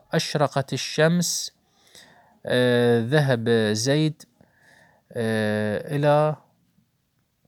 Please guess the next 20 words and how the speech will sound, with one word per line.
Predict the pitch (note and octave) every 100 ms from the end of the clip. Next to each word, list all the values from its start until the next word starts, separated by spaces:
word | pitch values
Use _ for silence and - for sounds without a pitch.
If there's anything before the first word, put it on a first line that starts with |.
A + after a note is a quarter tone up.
| _ _ _ _ -
إلى | E3 D3+ D3+
أخيه | A2+ - G#2+ - - _ _ -
مثلًا، | G#2 - G#2 G#2+ -
إذا | D3+ C3
أشرقت | B2+ - A#2+
الشمس | A#2 - C#3+ D3+ C3
ذهب | B2+ A#2
زيد | A2 B2+ B2
إلى | G2+
أخيه. | - - - - _ _ _ _ _ _ _ _ _
فنقول | - A2 A2 - D#3+ C#3+ - _ _ _ _ _ _ _ _ _ _ _ _ _
هنا، | C#3+ C#3+ D3+ E3 _ _ _ _ - - - _ -
آه، | B2 B2 A#2+ A#2+
وأما | B2 D#3 C#3
الاتفاقية | A#2 A#2 - - A#2 - D3+ A#2+
المحضة | A2+ C3+ - C3 E3 - _
فيناقضها | - B2 A#2 A2+ A2 - D#3+ B2+ G#2 G#2
ما | G#2 G#2+
يكون | G#2 G#2 - C#3+
حينئذ | A2+ A2+ A2 C3+ C#3 A#2 G#2+